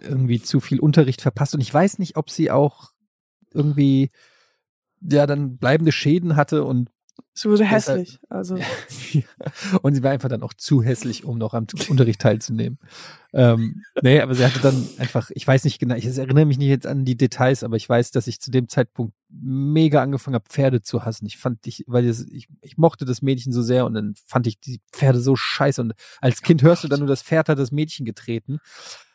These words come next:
Speaker 1: Ähm,
Speaker 2: Ja,
Speaker 1: heutzutage
Speaker 2: ja,
Speaker 1: würde ich
Speaker 2: klar.
Speaker 1: natürlich erstmal fragen, ja, was hat denn das Mädchen gemacht?
Speaker 2: Was hat das Mädchen gemacht?
Speaker 1: Ja. <laughs> Ich bin mit,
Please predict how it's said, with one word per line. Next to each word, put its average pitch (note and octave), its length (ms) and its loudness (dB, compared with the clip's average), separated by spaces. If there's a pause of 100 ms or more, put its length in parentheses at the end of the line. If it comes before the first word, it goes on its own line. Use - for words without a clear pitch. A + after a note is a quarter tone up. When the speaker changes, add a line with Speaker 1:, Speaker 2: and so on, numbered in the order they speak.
(100)
Speaker 1:
Ähm, A#2+ 200 -2
Speaker 2:
Ja, G#3+ 80 6
Speaker 1:
heutzutage A#3+ 220 6
Speaker 2:
ja, A#3+ 120 4
Speaker 1:
würde D3+ 180 4
ich A#3+ 60 2
Speaker 2:
klar. - 80 4
Speaker 1:
natürlich D#3 240 2
erstmal C#3+ 300 0
fragen, C3 320 0
ja, C3 120 -2
was B2+ 140 -2
hat C3+ 80 0
denn B2+ 100 -4
das A2+ 120 -4
Mädchen D3 340 -6
gemacht? G#3+ 140 -6
Speaker 2:
Was - 40 0
hat A3+ 100 2
das F#3+ 100 -4
Mädchen A3+ 280 2
gemacht? F3+ 540 0
Speaker 1:
Ja. C3 240 -4
<laughs> - 60 -20 (1300)
Ich - 120 -16
bin F3+ 120 2 (120)
mit, F3 160 -2